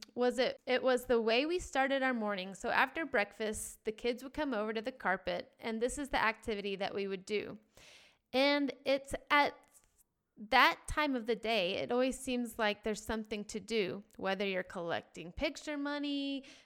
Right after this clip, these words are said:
making sure lunches get put on the shelf, helping kids take off their coats or switch their shoes or yada, yada, yada, or maybe there's a parent that needs to talk to you.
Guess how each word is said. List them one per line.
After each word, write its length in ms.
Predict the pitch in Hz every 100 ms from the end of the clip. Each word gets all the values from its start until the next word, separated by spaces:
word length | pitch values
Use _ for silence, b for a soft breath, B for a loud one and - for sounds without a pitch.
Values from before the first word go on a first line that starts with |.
| -
making 300 | 190 175 180
sure 200 | - 131
lunches 560 | 208 277 277 277 269
get 240 | - 226 -
put 180 | 233 214
on 200 | 190 175
the 60 |
shelf, 580 | 175 - 311 302 294 294
helping 340 | 196 185 196
kids 240 | 185 190 180
take 240 | 180 -
off 160 | - -
their 140 | - -
coats 440 | 320 320 311 -
or 60 | 175
switch 440 | - - 220 -
their 100 | -
shoes 680 | - - 330 311 302 294 247
or 240 | 185 175 175
yada, 280 | 202 214
yada, 220 | 220 202 226
yada, 400 | 262 285 294 285
or 40 | 226
maybe 240 | 202 208
there's 180 | 175 185
a 40 |
parent 440 | - 320 339 339 294
that 120 | 302
needs 220 | 285 285
to 100 | 285
talk 320 | 285 285 285 285
to 120 | 302
you. 260 | 285 285